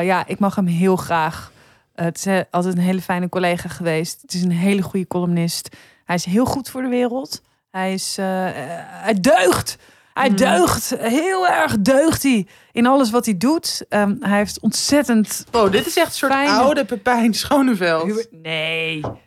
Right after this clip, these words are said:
Speaker 2: Van
Speaker 1: Nee.
Speaker 2: afstandje.
Speaker 1: Nee, Dolf Jansen?
Speaker 2: Nee, niet Dolf, zijn broer.
Speaker 1: Oh, dat is Pepijn.
Speaker 2: Is dat Pepijn?
Speaker 1: Oh nee, dat is,
Speaker 2: Nee,
Speaker 1: is dat
Speaker 2: de
Speaker 1: zijn
Speaker 2: broer
Speaker 1: broer?
Speaker 2: van Dolf Jansen. Zie je,
Speaker 1: Oh.
Speaker 2: hij lijkt toch ziek op Pepijn van afstandje?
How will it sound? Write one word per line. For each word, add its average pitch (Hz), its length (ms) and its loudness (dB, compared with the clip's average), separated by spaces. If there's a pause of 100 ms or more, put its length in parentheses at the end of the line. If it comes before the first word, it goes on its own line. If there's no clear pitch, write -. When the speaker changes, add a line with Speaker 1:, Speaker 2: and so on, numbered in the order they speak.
Speaker 2:
Van 320 220 0
Speaker 1:
Nee. 381 100 4
Speaker 2:
afstandje. 403 680 4
Speaker 1:
Nee, 185 200 2
Dolf 220 240 2
Jansen? 269 500 2
Speaker 2:
Nee, 208 380 2
niet 196 140 2
Dolf, 214 280 4
zijn 208 140 -4
broer. 190 460 2 (180)
Speaker 1:
Oh, 214 100 -2
dat 233 160 -2
is - 140 -6
Pepijn. 170 520 -4 (520)
Speaker 2:
Is - 120 -20
dat 208 100 -20
Pepijn? 214 320 -8
Speaker 1:
Oh 185 60 -2
nee, 180 140 -4
dat 170 160 -8
is, - 260 -10 (100)
Speaker 2:
Nee, 247 220 0
Speaker 1:
is 202 100 -4
dat 214 80 -6
Speaker 2:
de 185 60 -6
Speaker 1:
zijn 233 120 4
Speaker 2:
broer 208 160 2
Speaker 1:
broer? 339 160 4
Speaker 2:
van 285 160 0
Dolf 277 200 0
Jansen. 302 300 0
Zie 233 120 2
je, 277 100 6
Speaker 1:
Oh. - 80 6
Speaker 2:
hij 277 120 4
lijkt 392 180 4
toch 381 120 -2
ziek 269 260 0
op 381 60 -2
Pepijn 339 320 0
van 277 100 -2
afstandje? 196 680 -2